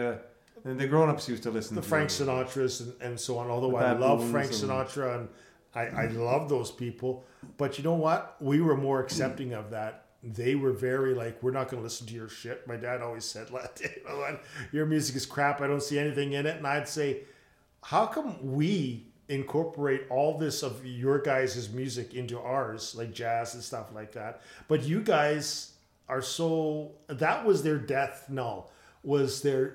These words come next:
Speaker 2: total, "I hate your music and it's terrible."
Speaker 1: Yeah.
Speaker 2: And our was like, "We wanna use all your music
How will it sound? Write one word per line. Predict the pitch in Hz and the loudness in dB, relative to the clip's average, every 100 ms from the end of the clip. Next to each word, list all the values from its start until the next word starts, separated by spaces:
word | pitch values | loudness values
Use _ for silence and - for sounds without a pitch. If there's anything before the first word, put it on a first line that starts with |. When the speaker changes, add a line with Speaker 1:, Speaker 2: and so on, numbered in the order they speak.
| - | -10
Speaker 2:
total, | - 170 202 185 156 156 131 | 2 8 8 8 4 0 0
"I | 131 | 0
hate | - 151 - 165 | 2 0 0 -2
your | 151 | -2
music | 135 139 117 110 104 - _ _ _ _ | -2 -4 -6 -10 -14 -20 _ _ _ _
and | 123 117 | -6 -6
it's | 117 - - | -6 -10 -10
terrible." | - 160 208 165 110 110 113 | -4 -2 2 0 0 -4 -4
Speaker 1:
Yeah. | 151 - - _ _ | -4 -6 -18 _ _
Speaker 2:
And | 143 135 - | 2 2 4
our | 143 190 190 151 - - - | 6 8 10 8 4 -6 -6
was | 147 139 131 139 | 2 4 4 2
like, | 131 127 | 2 4
"We | 143 | 4
wanna | 165 180 143 | 6 6 4
use | 123 151 202 | 0 0 2
all | 160 131 | 4 4
your | 131 127 | 4 2
music | 135 127 143 | 0 -4 -6